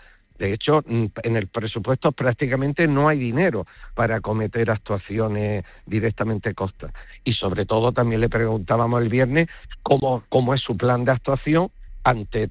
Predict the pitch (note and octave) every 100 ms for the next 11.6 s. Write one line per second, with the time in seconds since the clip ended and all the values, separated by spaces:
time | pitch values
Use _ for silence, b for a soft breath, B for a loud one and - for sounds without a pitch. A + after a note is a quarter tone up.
0 | - - A2+ B2 B2 B2 A2+ A#2+ A#2+ B2
1 | C3 A#2+ B2+ B2 E3 A#2+ F#2+ G#2 G#2+ A#2
2 | A2+ C#3 C3+ E3 F#3+ D#3+ C3 F#2 - F2
3 | - F2 G2 G2+ G2+ - G#2 F#2 F#2+ F#2+
4 | - C#3 G3+ B2+ F#2+ - G#2+ F3+ G3+ -
5 | B B B B _ A2 G#2+ G#2+ F#2 F2+
6 | A#2 A2 - D3+ - - G2 G2 G2 G2
7 | - F#2+ - A2+ A#2+ C#3 A#2+ A#2+ - A2+
8 | - G#2 - A2+ A#2 B2 G2+ A2+ A2 G#2
9 | A2 A#2+ D#3 _ b b b b - D3
10 | - G#2+ F#2+ G#2 - F#2+ G2+ G#2 F2+ F#2
11 | E2+ G2 F2+ F2 D#2+